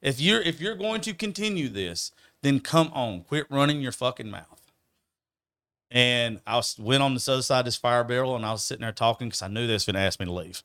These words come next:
So I was gonna be respectful and just leave, like you should do in that situation. It's not my house. I didn't wanna disrespect the house owners.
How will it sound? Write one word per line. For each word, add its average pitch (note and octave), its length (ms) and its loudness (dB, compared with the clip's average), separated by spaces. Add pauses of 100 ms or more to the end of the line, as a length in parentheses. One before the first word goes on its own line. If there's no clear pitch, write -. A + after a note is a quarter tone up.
(480)
So - 160 4
I D#3+ 120 8
was F3 140 2
gonna E3 160 0
be D#3 120 0
respectful A#2+ 640 -4 (200)
and C3+ 120 2
just C#3+ 160 2
leave, C3 340 4
like A#2 220 6
you - 80 2
should E3+ 260 -2
do G#2+ 140 -2
in F#2+ 80 -6
that F2+ 140 -8
situation. G#2 240 -4
It's G2+ 80 -2
not C#3+ 140 6
my C3 120 0
house. B2 260 0
I B2 60 -2
didn't A2+ 160 -6
wanna A2 160 -6
disrespect G#2+ 480 -4
the G#2+ 60 -4
house A#2+ 240 4
owners. F#2 300 -10